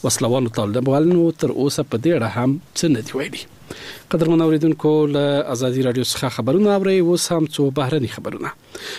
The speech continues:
په قزاقستان کې په کورونا یا کوریدا نولس د خلکو د اخته کېدو،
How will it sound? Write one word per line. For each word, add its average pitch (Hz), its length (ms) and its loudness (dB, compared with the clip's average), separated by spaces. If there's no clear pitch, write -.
په 214 120 4
قزاقستان 240 640 0
کې 233 380 2
په 202 260 2
کورونا 160 520 4
یا 175 320 2
کوریدا 139 460 0
نولس 180 500 4
د 139 40 2
خلکو 160 380 -2
د 135 80 0
اخته 117 220 -2
کېدو، 151 520 2